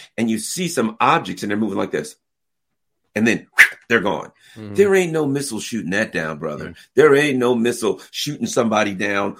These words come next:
Speaker 1: who has that level of technology. Not gonna happen. So the, I, and not only that, here's what the government,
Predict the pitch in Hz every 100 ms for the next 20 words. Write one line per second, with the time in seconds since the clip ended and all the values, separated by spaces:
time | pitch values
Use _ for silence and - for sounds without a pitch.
0 | _ 120 104 85 98 101 95 92 90 85
1 | - - 92 90 87 90 82 _ - 113
2 | 110 98 92 85 - - - _ - -
3 | - - - 131 120 117 110 - _ _
4 | - 113 131 151 160 147 160 175 214 175
5 | 120 120 90 - _ _ 180 202 139 -
6 | 92 120 107 -